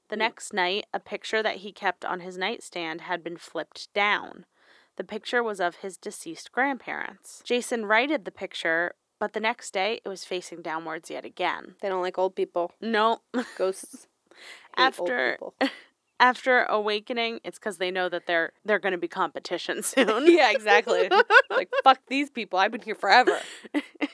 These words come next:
Speaker 1: Not moving into my turf.
Speaker 2: They're like, "Oh, you got to live a full life. Well, I'm
Speaker 1: <laughs>
Speaker 2: ten, so, uh."
Speaker 1: After awakening to the picture being moved a second time,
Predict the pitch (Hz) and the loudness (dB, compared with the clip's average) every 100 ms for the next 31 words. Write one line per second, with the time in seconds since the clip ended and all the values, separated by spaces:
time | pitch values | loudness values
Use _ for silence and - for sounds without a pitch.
0 | - _ - 196 185 190 175 170 165 165 | -8 _ -4 -2 -2 -4 -4 -6 -6 0
1 | 185 202 196 156 202 - _ - 208 202 | 2 2 2 2 0 -10 _ -2 2 4
2 | - 285 254 208 262 208 180 175 180 - | 8 8 8 4 4 4 4 0 -2 0
3 | 214 202 233 196 392 220 247 233 220 302 | 0 4 6 8 8 8 8 8 6 4
4 | 247 196 175 175 208 185 208 262 208 180 | 6 4 2 -2 2 4 4 4 0 -4
5 | 170 - _ 302 302 - - - _ 254 | -8 -14 _ -10 -10 -16 -16 -16 _ 2
6 | 277 - 277 262 247 - - 240 240 247 | 2 2 4 4 4 0 0 2 2 0
7 | 247 254 240 233 220 208 240 220 - 202 | 0 -2 -2 -4 -6 -6 -4 -6 -4 -4
8 | 202 196 190 180 - 175 190 180 175 147 | -4 -6 -4 -6 -6 -2 0 0 -2 -10
9 | - 247 220 160 165 | -2 2 2 2 -2